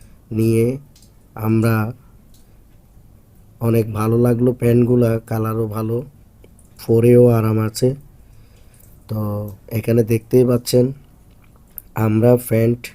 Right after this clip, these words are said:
নিচ্ছি, চয়েজিং করে ভাঁজ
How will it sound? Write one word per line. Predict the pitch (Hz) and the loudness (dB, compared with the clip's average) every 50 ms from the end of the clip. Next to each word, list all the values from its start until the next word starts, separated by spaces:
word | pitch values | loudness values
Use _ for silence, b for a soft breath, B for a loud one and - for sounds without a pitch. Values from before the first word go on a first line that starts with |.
| _ b b b b b b b b | _ b b b b b b b b
নিচ্ছি, | 107 113 117 110 - - - - 113 98 95 - - _ - - b b b b b b b b b b b b b - | -4 -2 -2 -2 -2 -6 -8 -8 -8 -8 -10 -14 -20 _ -20 -20 b b b b b b b b b b b b b -8
চয়েজিং | - 117 113 117 120 117 117 127 127 123 | -4 -2 2 2 2 2 2 2 2 0
করে | 123 - 120 117 120 120 120 131 135 | -2 -2 -2 2 2 2 2 2 -2
ভাঁজ | 123 95 104 113 113 | -4 -8 -8 -6 -6